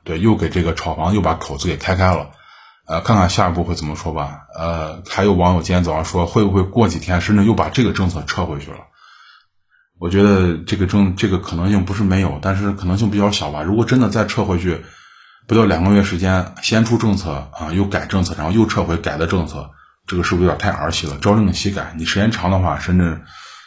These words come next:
市的一些调控政策就没有一，这种权威性和没有一种让人信服的一个，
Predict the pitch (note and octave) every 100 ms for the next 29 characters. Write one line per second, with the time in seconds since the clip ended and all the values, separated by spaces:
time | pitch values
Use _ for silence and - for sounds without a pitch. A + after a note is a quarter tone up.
0 | _ - F2+ D#2+ E2+ E2 E2 F2 F2+ F#2
1 | D2+ D2+ E2+ F#2+ E2 E2 F2 - C#2+ -
2 | _ _ _ _ _ - D#2+ F2+ A2 A2
3 | - - E2 E2 E2 F2 G#2 G2+ F#2 F2+
4 | F2+ F#2+ - B2 - D2 C#2+ C#2+ -